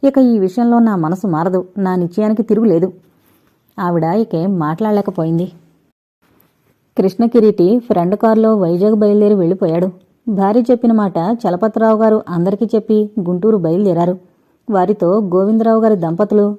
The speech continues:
నందకుమార దంపతులు గుంటూరు వెళ్లి అలా వైజాగ్ వెళ్లడానికి నిశ్చయించుకున్నారు. అజయ్, మాధవి మర్నాడు ట్రైన్కి వైజాగ్ వెళ్లడానికి సిద్ధమయ్యారు. ఒక వారం రోజుల్లో మళ్ళీ హైదరాబాద్ రావాలని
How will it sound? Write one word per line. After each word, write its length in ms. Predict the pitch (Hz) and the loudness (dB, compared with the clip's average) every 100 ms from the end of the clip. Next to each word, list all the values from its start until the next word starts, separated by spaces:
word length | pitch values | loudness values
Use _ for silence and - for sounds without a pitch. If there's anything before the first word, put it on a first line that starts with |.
| - | -6
నందకుమార 540 | 185 175 226 233 226 | -4 -2 0 0 2
దంపతులు 500 | 208 170 170 208 220 | 0 -2 -2 -2 2
గుంటూరు 480 | 214 180 175 180 226 | 0 0 -4 0 2
వెళ్లి 380 | 214 208 202 208 208 | 2 2 2 0 -4
అలా 240 | 202 196 | -2 0
వైజాగ్ 400 | 190 170 180 220 | 0 -2 0 0
వెళ్లడానికి 520 | 240 226 208 214 214 190 | 0 0 -2 -2 -2 -4
నిశ్చయించుకున్నారు. 680 | 165 202 208 - 165 170 175 - _ _ _ _ _ _ 226 | -4 -4 -4 -4 -2 -2 -4 -10 _ _ _ _ _ _ -4
అజయ్, 380 | 196 196 233 | 0 2 2
మాధవి 600 | 233 190 180 214 214 220 214 190 | 2 0 -2 0 0 0 -4 -4
మర్నాడు 480 | 170 170 202 226 233 | -2 0 0 0 0
ట్రైన్కి 600 | 220 175 208 196 180 233 | -2 -2 0 0 0 0
వైజాగ్ 440 | 175 180 202 233 | 0 0 0 0
వెళ్లడానికి 460 | 226 214 220 220 220 | 0 0 0 -2 -2
సిద్ధమయ్యారు. 600 | 165 156 208 165 165 180 - _ _ _ _ _ 277 | -4 -2 -2 0 -2 -4 -10 _ _ _ _ _ 0
ఒక 120 | 269 | 2
వారం 380 | 233 220 208 185 | 2 2 2 2
రోజుల్లో 540 | 196 226 233 233 226 - | 2 4 4 4 2 -2
మళ్ళీ 280 | 175 180 220 | 0 2 2
హైదరాబాద్ 560 | 185 175 196 220 226 220 | 0 0 2 2 2 2
రావాలని 680 | 170 170 208 214 208 208 | 0 0 0 2 0 -2